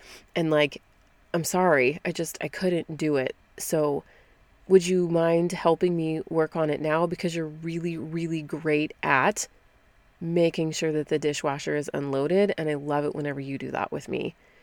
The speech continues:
And he really is. Like, he's really is. And so you gotta find something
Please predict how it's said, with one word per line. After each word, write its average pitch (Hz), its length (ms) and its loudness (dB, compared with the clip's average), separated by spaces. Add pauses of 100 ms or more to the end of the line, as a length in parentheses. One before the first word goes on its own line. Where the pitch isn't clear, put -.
(400)
And 190 100 12
he 202 60 12
really 262 240 10
is. 165 360 6 (200)
Like, 156 220 0
he's 151 260 -6
really 170 300 8
is. 151 240 6
And 165 180 -4
so 151 300 2
you 160 160 -6
gotta 156 180 6
find 214 540 6
something 143 640 0